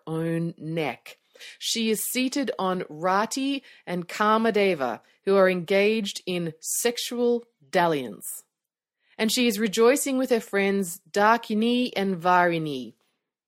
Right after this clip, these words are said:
Now, I'll give you the Sally Kempton version. Oh, hang on, I've got to get the right page here, because it's not quite as, um, <laughs> it's not quite as intense. Where are you?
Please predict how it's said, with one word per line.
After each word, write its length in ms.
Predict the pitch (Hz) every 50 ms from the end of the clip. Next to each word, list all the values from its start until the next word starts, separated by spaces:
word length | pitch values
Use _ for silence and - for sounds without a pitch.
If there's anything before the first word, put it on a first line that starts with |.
| _ _ _ _ _ _ _ _ _ _ _ _ _ _ _ _ _ _ _ _ _ _ -
Now, 240 | 131 120 120 - - -
I'll 80 | 135 143
give 160 | 143 180 196
you 80 | 269
the 80 | 233 165
Sally 260 | - - 127 127 123
Kempton 380 | 123 - 120 117 - - 151 151
version. 380 | 156 160 165 160 165 165 160 -
Oh, 100 | - 135
hang 200 | 131 143 135 -
on, 80 | 117 139
I've 200 | - _ - _
got 180 | - 139 -
to 60 | _ _ _ _
get 140 | - 127 -
the 60 | -
right 200 | 127 127 113 -
page 280 | - - 131 135 131 123
here, 180 | - 120 143 151 - - - - - - _
because 260 | - - - 180 170
it's 160 | 160 139 - - _ _
not 340 | - 175 180 180 - - _
quite 500 | - - - - 156 151 143 151 156 - -
as, 540 | - 147 139 135 131 131 127 - - - - _ _
um, 340 | - 131 127 123 120 123 131 147
<laughs> 760 | - 214 - - 277 - - 359 - 403 359 - 339 311 -
it's 720 | 208 180 156 156 - - - - _ _ _ _ _ -
not 120 | - 605 605
quite 280 | - - 180 170 170
as 120 | 175 196 220
intense. 520 | 269 262 - 320 285 294 302 294 - - -
Where 260 | 254 302 320 226 165
are 260 | - - 80 67 90
you? 600 | 78 92 95 76 - 69 - 69 50 - 113 160